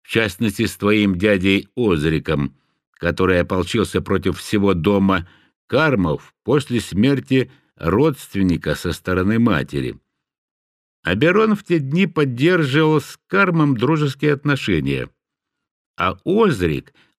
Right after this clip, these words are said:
устранил трёх претендентов с их стороны. Тем не менее, на слушаниях Аберон его оправдал — и даже установил правила.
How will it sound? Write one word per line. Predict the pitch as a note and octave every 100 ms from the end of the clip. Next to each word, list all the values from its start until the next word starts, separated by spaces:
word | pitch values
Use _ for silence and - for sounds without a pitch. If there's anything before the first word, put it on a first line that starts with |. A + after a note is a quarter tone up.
| -
устранил | D3 C3+ - A2 A2 A#2+ G3 G#3+
трёх | - A#2+ E3 E3
претендентов | - D3+ D3 D#3+ E3 B2 F2 F2 D#2+ - E2 -
с | -
их | D2+
стороны. | - E2 D#2+ D2+ D2+ D2 - _ _ _ _ _ _ _ _ _ -
Тем | A#2+ C3
не |
менее, | C3 C#3 C3+ B2
на | A#2
слушаниях | G#2+ - F#3+ G3+ C3 A2 G#2 -
Аберон | G#2+ G2 G#2 D#3+ G3
его | C3+ G#2+ A#2+ F3 -
оправдал — | C#3+ E3 F3+ D3 G2+ C#2 C2 - _ _ _ _ _ _
и | - G2
даже | C#2 A#2 F#3 F3+ F#3+
установил | C#3+ B2+ - G#2 G#2 D3+ F3+
правила. | - C#3+ C3 B2 A#2 A2 G#2 F#2+ F2+